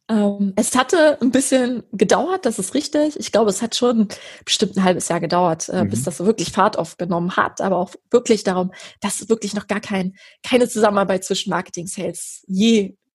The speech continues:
Speaker 1: gab. Es,
Speaker 2: Mhm.
Speaker 1: es gab halt wirklich null, sag ich mal. Und, ähm, äh, die Kurve ging aber auch sehr, sehr schnell nach oben, weil sobald diese Prozesse da waren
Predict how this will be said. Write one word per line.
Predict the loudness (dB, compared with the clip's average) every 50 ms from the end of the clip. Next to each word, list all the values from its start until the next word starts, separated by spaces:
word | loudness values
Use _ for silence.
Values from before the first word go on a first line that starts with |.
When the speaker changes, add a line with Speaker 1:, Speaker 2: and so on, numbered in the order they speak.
| _ _
Speaker 1:
gab. | -2 2 4 4 4 2 0
Es, | -6 -10 -10 -12
Speaker 2:
Mhm. | -14 -16 -20 -20 -10 _
Speaker 1:
es | -4 -4 0
gab | 2 0 2 4
halt | 2 2 0
wirklich | -2 -6 -6 -8 -6 -2
null, | 2 4 4 6 6 6 4 2 0
sag | -6 -12 -14 -12 -12
ich | -12 -10 -6
mal. | -2 0 2 2 2 2 -2 -12 -20 -20 -20 -20 _ _
Und, | 2 4 6 6 6 6 4 4 2 2 0 0 0
ähm, | -2 -2 -2 0 0 -2 -2 -2 -4 -4 -4 -6 -8
äh, | -8 -8 -8 -6 -6 -6 -6 -6 -8 -8 -12 -6 -6
die | -6 -6
Kurve | 2 2 2 2 4
ging | 2 2 0 2
aber | 2 0
auch | 0
sehr, | 2 0 0 2
sehr | 0 -2
schnell | -2 -2 -2 -4
nach | -4 -4
oben, | -2 -2 -2 -2 -2 -2
weil | -2 0
sobald | 0 0 2 2 2 2 2 0 -2
diese | -6 -6 -6
Prozesse | -6 -8 -10 -6 -6 -6 -4 -4 -4
da | -2 0 0 0 -2
waren | -2 -4 -6 -8 -10 -10